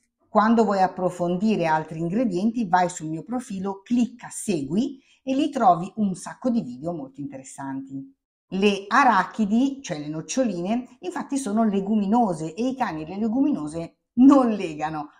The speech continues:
mentre con gli anacardi va molto bene. In più sono ricchissimi di triptofano, che è il precursore della serotonina, che è l'ormone del buon umore.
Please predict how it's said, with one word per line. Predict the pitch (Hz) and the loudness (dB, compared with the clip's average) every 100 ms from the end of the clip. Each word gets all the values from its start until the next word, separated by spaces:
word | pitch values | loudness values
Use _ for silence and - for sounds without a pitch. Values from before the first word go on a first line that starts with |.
| - | -2
mentre | 202 180 147 151 | 0 0 -6 -8
con | 160 | -2
gli | |
anacardi | 202 269 269 135 131 160 - | -2 -2 -4 -6 -8 -14 -10
va | 143 | -10
molto | 123 - 120 | -10 -14 -16
bene. | 127 127 127 127 _ _ | -14 -12 -14 -16 _ _
In | 320 370 | 2 2
più | 277 233 | 4 2
sono | 190 247 208 196 | 2 2 2 2
ricchissimi | 247 240 - 294 320 320 - 294 285 202 | 0 -2 -6 -2 0 -2 -2 0 0 0
di | 220 240 | -2 -2
triptofano, | 208 208 - 214 202 170 160 160 175 | -4 -8 -6 -6 0 0 0 -2 -6
che | - 262 | 0 2
è | |
il | 180 185 - | 2 -2 -2
precursore | 269 269 339 359 214 220 262 | -2 -2 -4 -4 -4 -2 -2
della | 196 170 170 | -2 -2 -4
serotonina, | - 180 175 185 254 220 160 - | -4 -6 -4 -2 0 0 -2 -6
che | 202 160 | -6 -6
è | 147 | -4
l'ormone | 202 226 139 151 175 | -4 -2 -4 -6 -6
del | 165 151 | -6 -6
buon | 143 139 | -6 -6
umore. | 131 127 127 131 135 | -6 -6 -12 -14 -20